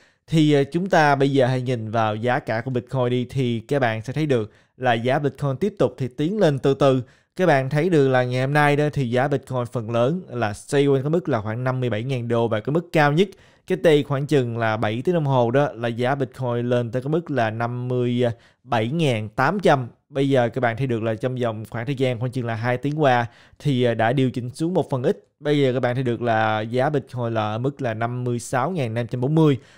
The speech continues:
Dù sao đi nữa, các bạn thấy được là giá Bitcoin cứ tiến lên từ từ trong vòng mấy ngày qua. Và các bạn zoom ra đó thì trong thời gian là các bạn thấy được là tình hình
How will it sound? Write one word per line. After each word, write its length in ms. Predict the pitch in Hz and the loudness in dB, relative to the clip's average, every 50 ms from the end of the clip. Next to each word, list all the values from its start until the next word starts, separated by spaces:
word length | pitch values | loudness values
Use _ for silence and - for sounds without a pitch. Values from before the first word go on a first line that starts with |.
| _ - | _ -6
Dù 240 | 135 139 165 151 143 | 0 4 4 4 4
sao 200 | 139 - 165 165 | 4 2 2 4
đi 100 | 160 156 | 4 2
nữa, 200 | 135 120 117 127 131 | 2 2 0 0 0
các 80 | - | 0
bạn 160 | 139 131 123 120 | -2 -2 0 0
thấy 100 | 143 143 | -2 0
được 180 | 127 117 107 | 0 0 0
là 80 | 120 117 | -2 -4
giá 240 | 113 110 120 131 151 | -2 -2 -2 0 0
Bitcoin 380 | 147 131 - - 135 135 123 | -2 -4 -4 -6 -6 -6 -4
cứ 120 | - 143 139 | -2 -4 -2
tiến 260 | - - 160 175 214 | 0 0 0 2 2
lên 260 | 196 156 139 131 120 | 4 4 4 2 0
từ 100 | 131 123 | -2 -4
từ 300 | 120 - 123 117 113 113 | -2 0 0 0 0 0
trong 160 | - 123 123 | -2 -4 -4
vòng 200 | 117 120 110 110 | -4 -4 -4 -4
mấy 100 | 117 135 | -6 -4
ngày 160 | 160 156 123 | -2 -2 -2
qua. 340 | 110 107 117 120 120 120 117 110 - _ - _ _ _ | 0 2 2 4 4 4 2 -2 -6 _ -20 _ _ _
Và 440 | - 135 131 123 117 117 113 113 113 | 0 2 2 4 4 4 2 2 0
các 160 | 113 - - | -4 -4 -2
bạn 280 | 131 127 120 120 123 127 | 0 2 2 0 -2 -2
zoom 240 | 113 127 151 143 143 | -2 0 0 0 2
ra 240 | 151 147 143 139 135 | 2 4 4 4 2
đó 80 | 139 139 | 0 -2
thì 120 | 139 139 123 | -2 -4 -4
trong 300 | - - 131 123 123 123 | -2 -2 -4 -2 -4 -4
thời 180 | 120 131 117 | -4 -4 -4
gian 260 | 107 120 117 117 117 117 | -2 -2 -4 -4 -4 -6
là 100 | 107 107 | -6 -6
các 120 | 110 120 | -6 -6
bạn 180 | 117 107 110 104 | -6 -6 -6 -6
thấy 180 | 110 127 135 | -6 -6 -4
được 200 | 139 120 110 104 | -4 -4 -4 -4
là 160 | 110 110 107 | -4 -4 -6
tình 260 | 104 - - 123 123 113 | -6 -6 -6 -6 -4 -2
hình 240 | 131 131 113 110 | -2 -2 -2 -4